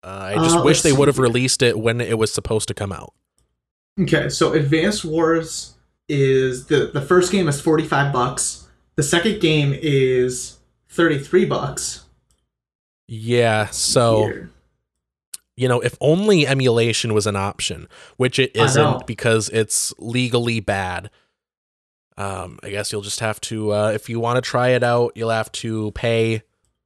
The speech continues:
Speaker 1: eighty dollars for, uh, a taste of this sixty dollar remaster.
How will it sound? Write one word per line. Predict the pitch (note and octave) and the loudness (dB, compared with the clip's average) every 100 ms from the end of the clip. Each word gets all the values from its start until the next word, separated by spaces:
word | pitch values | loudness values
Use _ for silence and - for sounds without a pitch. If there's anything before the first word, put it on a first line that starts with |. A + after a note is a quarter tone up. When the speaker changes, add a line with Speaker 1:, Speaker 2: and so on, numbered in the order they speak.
| _ _ _ | _ _ _
Speaker 1:
eighty | A#2+ B2 B2 | -2 0 0
dollars | A#2 G#2+ G#2 G#2 G2+ G2 - - - _ _ _ _ | 0 2 2 0 -2 -2 -4 -4 -10 _ _ _ _
for, | _ - G#2+ G#2+ G#2 G#2 G#2 G2+ - _ - | _ -2 2 4 4 2 0 -2 -8 _ -10
uh, | G2 F2+ F2 E2+ D#2+ - _ _ | -8 -6 -6 -8 -10 -16 _ _
a | F#2 F2 G2 | -12 -8 -8
taste | - A#2 A2+ G#2+ - - | -4 -2 -2 -2 -6 -4
of | G#2 G2+ | -6 -4
this | G#2 G2 - - - _ _ - | -4 -4 -6 -12 -18 _ _ -8
sixty | - G#2+ - G2+ | -4 -4 -4 -4
dollar | F#2 F#2 F#2+ | -2 -2 -4
remaster. | F2+ F2+ F2+ G2+ - C2+ | -8 -10 -10 -10 -10 -10